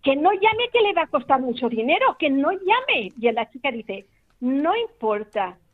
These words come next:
voy a llamarle y voy a resolverle esto. Usted tranquila, yo se lo bloqueo enseguida, pero yo quiero saber también a vos-, a usted por qué la molestan". Fíjate, oye,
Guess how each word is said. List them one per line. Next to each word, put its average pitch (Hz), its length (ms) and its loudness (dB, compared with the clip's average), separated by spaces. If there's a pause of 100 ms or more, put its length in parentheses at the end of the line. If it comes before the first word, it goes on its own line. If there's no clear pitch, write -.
(400)
voy 302 320 2
a 269 80 4
llamarle 302 640 0 (160)
y 240 80 -4
voy 233 160 2
a 247 60 4
resolverle 240 680 -4
esto. - 340 -8 (140)
Usted 320 360 -6
tranquila, 240 500 0
yo 269 160 -4
se 320 120 -8
lo 254 100 0
bloqueo 233 540 -2
enseguida, 240 720 -2 (240)
pero 233 180 -2
yo 240 160 -2
quiero 285 160 -6
saber 240 280 -4
también 247 260 -2
a 262 60 2
vos-, 220 240 -8
a - 40 -10
usted 240 200 -6
por 240 140 -10
qué 220 100 -8
la 208 80 -4
molestan". 190 560 -8 (1040)
Fíjate, 440 520 2
oye, 370 420 0